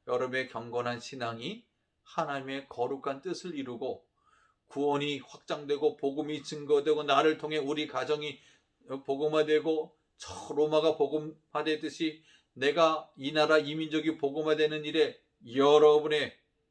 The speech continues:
그 경건함이 귀하게 쓰이길 바랍니다. 명절 연휴 만나기 힘든 가족들이지만 혹 만날 때에 여러분이 고넬료 같은 믿음의 사람이 되어 여러분 가족을 다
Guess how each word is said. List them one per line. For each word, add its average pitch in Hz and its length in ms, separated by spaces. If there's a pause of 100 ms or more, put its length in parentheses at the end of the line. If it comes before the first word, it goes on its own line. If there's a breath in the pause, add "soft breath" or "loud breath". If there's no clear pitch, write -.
(140)
그 139 220
경건함이 131 760
귀하게 131 360
쓰이길 127 460
바랍니다. 95 640 (1200)
명절 120 460
연휴 113 420 (340)
만나기 127 480
힘든 127 300
가족들이지만 113 920 (100)
혹 - 280
만날 139 480
때에 95 340 (480)
여러분이 110 400
고넬료 151 680 (300 soft breath)
같은 139 320
믿음의 151 340
사람이 147 380
되어 101 300 (160)
여러분 117 280
가족을 110 460
다 - 80